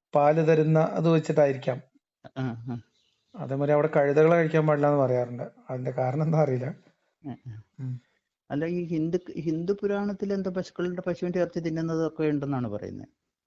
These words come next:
Speaker 1: ആ, അതൊക്കെ ഉണ്ടെന്ന് പറയുന്നു.
Speaker 2: ആ.
Speaker 1: ഇതൊക്കെ പിന്നെ ഓരോ ആൾക്കാർ അവരവരുടെ താല്പര്യത്തിനനുസരിച്ച് പണ്ട്
Speaker 2: ആ, അവരുടെ
Speaker 1: യാഗങ്ങളിലൊക്കെ
Speaker 2: ആ.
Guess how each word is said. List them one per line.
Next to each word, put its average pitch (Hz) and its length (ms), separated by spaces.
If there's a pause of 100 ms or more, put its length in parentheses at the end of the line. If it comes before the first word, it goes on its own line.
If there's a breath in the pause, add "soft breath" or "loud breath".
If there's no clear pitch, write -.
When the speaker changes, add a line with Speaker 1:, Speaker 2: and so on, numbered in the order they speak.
Speaker 1:
ആ, 139 120
അതൊക്കെ 131 300
ഉണ്ടെന്ന് 196 240
പറയുന്നു. 208 420 (480)
Speaker 2:
ആ. 123 260
Speaker 1:
ഇതൊക്കെ 139 340
പിന്നെ 185 300
ഓരോ 202 320
ആൾക്കാർ 196 280
അവരവരുടെ 190 460
താല്പര്യത്തിനനുസരിച്ച് 175 800
പണ്ട് 160 160
Speaker 2:
ആ, - 20
അവരുടെ 151 280
Speaker 1:
യാഗങ്ങളിലൊക്കെ 165 600
Speaker 2:
ആ. 214 40